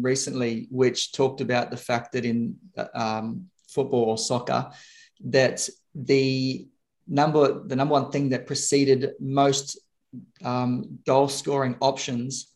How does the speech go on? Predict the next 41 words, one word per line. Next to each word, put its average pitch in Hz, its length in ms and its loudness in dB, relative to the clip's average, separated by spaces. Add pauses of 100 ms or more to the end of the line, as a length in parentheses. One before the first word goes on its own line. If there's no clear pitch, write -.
(100)
was 131 440 4
a 123 400 2
linear 156 320 2
sprint 135 480 -4
or 127 140 2
a 113 80 -2
vertical 135 380 2
jump. 120 300 -4 (580)
And 120 280 2
so 131 460 2 (600)
incorporating 139 760 4
that 135 240 4
into 131 220 -4
training 131 480 0
was 123 420 -2 (120)
hugely 156 680 4
important, 135 440 2
'cause 143 120 -2
you 139 60 0
can 139 140 0
imagine, 139 360 2
you 120 120 0
know, 117 160 -2 (1160)
athletes 135 300 2
are 135 220 6
sprinting 143 480 0
towards 135 300 0
the 135 60 -2
ball 131 260 0
to - 100 -6
be 127 140 -2
able 123 220 -2
to 127 120 -6
get 127 180 2
onto 127 240 -2
the 123 100 -4
end 127 160 0
of 120 100 -2
it 120 100 0
and 120 120 0
then 123 260 -2